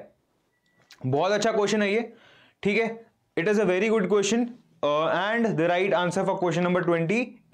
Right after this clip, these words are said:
it is डीसीजीआई, ठीक है? Drug Controller General of India। तो एकता, uh, okay, I will take up your query at the end of the session। Do send us an email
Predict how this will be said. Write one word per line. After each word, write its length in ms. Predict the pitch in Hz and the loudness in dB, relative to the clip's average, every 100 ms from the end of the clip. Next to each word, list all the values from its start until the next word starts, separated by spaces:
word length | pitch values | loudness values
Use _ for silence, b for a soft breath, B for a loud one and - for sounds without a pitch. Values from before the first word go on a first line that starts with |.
| 151 | -4
it 140 | - | 0
is 180 | 170 226 208 143 131 | 0 2 0 -2 -2
डीसीजीआई, 1500 | 170 202 226 226 - - 175 185 185 135 151 160 - 131 131 113 | 0 2 0 -2 -10 -6 0 2 0 0 2 0 0 0 0 0
ठीक 140 | 165 | 0
है? 100 | 170 165 135 | 0 -2 0
Drug 280 | 165 175 175 | -2 -2 -2
Controller 460 | 160 147 143 147 147 | -2 0 0 0 0
General 280 | 135 127 135 | 0 0 0
of 80 | 143 127 | 0 -2
India। 220 | 123 113 101 - _ B B B B B B B B _ | 0 -2 -2 -12 _ B B B B B B B B _
तो 160 | 185 190 - 185 | -2 -2 -2 -2
एकता, 320 | 202 - 247 254 254 196 180 | -2 -2 0 2 0 2 2
uh, 280 | 190 202 208 - - _ _ _ _ _ _ b b b b - | 2 0 -2 -6 -14 _ _ _ _ _ _ b b b b -4
okay, 260 | 185 185 220 - - | -2 0 0 -4 -4
I 160 | 165 196 | -2 0
will 160 | 208 214 208 | 0 0 0
take 160 | 208 202 | 0 0
up 120 | 208 | 2
your 140 | 214 214 | 2 2
query 240 | 196 185 208 170 | 2 2 2 2
at 140 | 170 165 | 2 2
the 100 | 180 | 2
end 140 | 165 170 | 2 2
of 120 | 180 | 2
the 40 | |
session। 360 | 190 170 160 214 233 - 135 143 | 2 0 0 0 -4 -8 -4 0
Do 80 | 196 226 233 - - | 2 2 0 -4 -10
send 240 | - 180 | -4 0
us 100 | 185 | 0
an 140 | 208 196 151 | 0 0 0
email 240 | 180 190 | 0 2